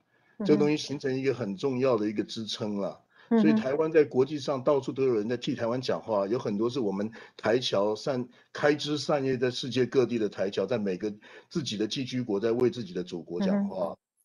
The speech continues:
Speaker 2: 在奔走。
Speaker 1: 嗯哼。
Speaker 2: 啊，我把我们这个台-，我们海外台湾人在战后几十年这个努力，事实上是台湾今天能够形成一个民主国家很重要的一个助力。我把这个
Speaker 1: 嗯哼。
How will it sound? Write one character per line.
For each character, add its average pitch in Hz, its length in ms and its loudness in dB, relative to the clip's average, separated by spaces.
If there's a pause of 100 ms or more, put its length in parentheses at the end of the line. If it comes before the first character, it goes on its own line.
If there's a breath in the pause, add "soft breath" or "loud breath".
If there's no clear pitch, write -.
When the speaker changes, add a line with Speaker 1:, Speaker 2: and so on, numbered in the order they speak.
(100)
Speaker 2:
在 139 120 4
奔 120 240 2
走。 110 120 -4
Speaker 1:
嗯 82 40 -4
哼。 - 100 -14 (500)
Speaker 2:
啊， 151 80 8
我 147 120 12
把 160 160 8
我 110 140 6
们 123 160 2
这 143 120 -2
个 139 100 4
台-， 120 260 0 (120)
我 110 80 2
们 123 180 0
海 110 240 4
外 139 180 6
台 117 240 -2
湾 143 200 4
人 104 320 -2 (280 soft breath)
在 143 160 6
战 139 280 -2
后 135 200 4
几 101 260 -6
十 110 160 -6
年 107 200 -2
这 123 80 -4
个 120 100 2
努 92 220 -4
力， 101 240 -6 (240 soft breath)
事 - 160 -4
实 135 60 -2
上 135 180 0
是 113 100 -4
台 120 180 2
湾 127 140 2
今 131 120 -6
天 131 140 0
能 113 140 -2
够 120 140 2
形 113 200 -4
成 113 120 -2
一 113 60 -4
个 113 160 0 (120)
民 110 160 -4
主 117 120 -6
国 92 140 -4
家 104 180 0
很 98 180 -4
重 117 220 -2
要 113 180 4
的 95 120 -4
一 95 40 -6
个 98 120 -4
助 120 320 -4
力。 104 240 -4 (420)
我 139 120 6
把 165 140 6
这 208 220 8
个 180 80 4
Speaker 1:
嗯 - 20 0
哼。 - 180 -12